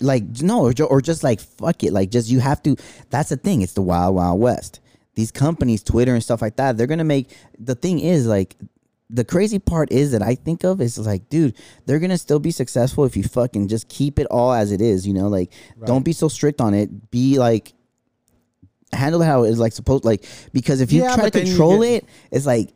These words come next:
Speaker 1: and I get it. There's a bunch of crazy shit you probably shouldn't do or see or, like, whatever. I'm like, but it's just, it's just a tough call, right? It's just your freedom, it's your freedom of speech, you know?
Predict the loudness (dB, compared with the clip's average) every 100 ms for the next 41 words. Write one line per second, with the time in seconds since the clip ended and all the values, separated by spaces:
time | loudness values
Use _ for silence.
0 | _ _ -4 -4 -2 -2 0 0 -2 0
1 | 0 0 0 -2 -2 -4 -2 -2 -2 -2
2 | -2 -2 -2 0 0 -2 -4 -2 0 0
3 | 0 -2 -4 -2 2 2 0 -2 -2 0
4 | 0 0 0 -2 -4 -8 _ _ _ _
5 | _ -4 -2 -2 -2 -6 -4 -4 -4 -10
6 | -10 -12 -4 -4 -4 -6 -4 -4 -2 -2
7 | -2 -4 -6 -4 0 2 0 0 0 0
8 | 0 0 0 -2 -2 -2 -2 -4 -4